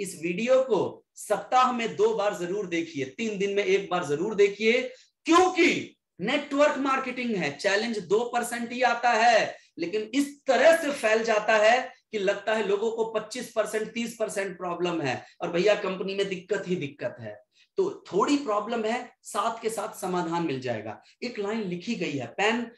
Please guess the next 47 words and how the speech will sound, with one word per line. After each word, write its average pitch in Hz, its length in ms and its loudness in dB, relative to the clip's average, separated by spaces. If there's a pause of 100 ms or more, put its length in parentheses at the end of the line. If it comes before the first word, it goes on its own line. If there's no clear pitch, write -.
(120)
और 180 200 0
bank 220 340 0
को 220 120 -6
upload 196 500 0
करते 214 280 2
वक्त 220 140 -4
आपको 226 380 -10
इन 269 180 -2
बातों 226 320 0
का 226 160 -6
जरूर 180 400 0
ध्यान 175 340 0
रखना 156 280 -6
है। 117 140 -4 (280)
एक 240 160 -4
छोटा 302 300 0
सा 285 160 -2
पॉइंट 226 300 -2
दिया 190 260 2
गया 160 180 2
है, 113 160 -4 (200)
detail 190 340 0
तो 196 120 0
video 170 320 -2
आपको 156 300 -4
देखना 156 360 -4
ही 143 100 -4
चाहिए। 107 400 -8 (300)
Bank 294 380 4
और 247 160 4
pen 254 280 2
में 254 140 2
दी 247 260 0
गई 247 220 -2 (240)
केवाईसी 269 760 0
detail 202 500 6 (600)
आपकी 240 360 -2 (100)
company 262 480 -2
में 254 200 2
दी 247 140 -2
गई 233 220 -2
केवाईसी 247 600 0
detail 214 360 4
से 247 140 0
मैच 175 520 0
होनी 127 200 -6
चाहिए। 104 440 -12